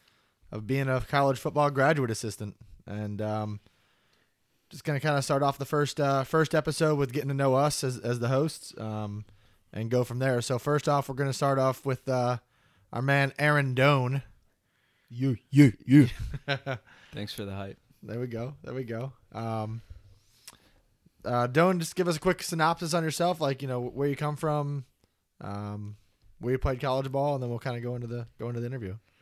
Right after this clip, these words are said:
Speaker 3: All right. Um, I'm originally from Bismarck, North Dakota. Uh, born in North Dakota, raised in Bismarck. Um, grew up in Bismarck my entire life.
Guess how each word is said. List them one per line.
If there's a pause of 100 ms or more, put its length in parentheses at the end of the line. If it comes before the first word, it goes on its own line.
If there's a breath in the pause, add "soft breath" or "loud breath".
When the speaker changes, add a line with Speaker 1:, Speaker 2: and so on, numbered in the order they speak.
(680)
Speaker 3:
All
right.
Um, (720)
I'm
originally
from
Bismarck,
North
Dakota. (1600)
Uh,
born
in
North
Dakota,
raised
in
Bismarck. (460)
Um, (720)
grew
up
in
Bismarck
my
entire
life.